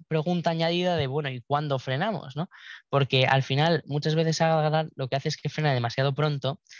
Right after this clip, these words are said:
entonces, eh, llega un punto en el que la red neural deja de aprender, aunque todavía quede mucho por aprender, ¿no? Adagrad simplemente asume que estamos llegando a un mínimo local después de cien, veinte, cincuenta, cien epochs, lo que nosotros decidamos, y entonces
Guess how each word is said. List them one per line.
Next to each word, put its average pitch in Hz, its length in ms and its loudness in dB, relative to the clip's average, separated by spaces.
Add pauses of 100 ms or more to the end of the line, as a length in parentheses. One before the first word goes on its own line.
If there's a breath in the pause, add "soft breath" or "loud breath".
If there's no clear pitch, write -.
(280 loud breath)
entonces, 135 520 0
eh, 127 360 0
llega 131 180 2
un 143 100 2
punto 151 180 0
en 147 80 2
el 123 100 0
que 123 100 -2
la 117 100 4
red 127 120 -4
neural 139 400 -2
deja 139 320 -4
de 147 60 2
aprender, 147 480 -2
aunque 135 300 -4
todavía 127 320 0
quede 127 180 0
mucho 123 300 -6
por 123 120 -6
aprender, 127 440 -6
¿no? 131 100 4
Adagrad 135 380 4
simplemente 139 400 -4
asume 147 260 -2
que - 80 -8
estamos 123 260 -4
llegando 131 280 2
a - 20 0
un 131 60 0
mínimo 131 280 0
local 170 320 2 (400 loud breath)
después 131 360 -2
de 127 340 2 (260)
cien, 170 320 0
veinte, 143 460 0
cincuenta, 135 480 -2
cien 143 220 -2
epochs, 180 280 -4
lo 127 80 -4
que 127 60 -4
nosotros 135 320 -4
decidamos, 160 640 0 (960)
y 160 80 -2
entonces 147 340 2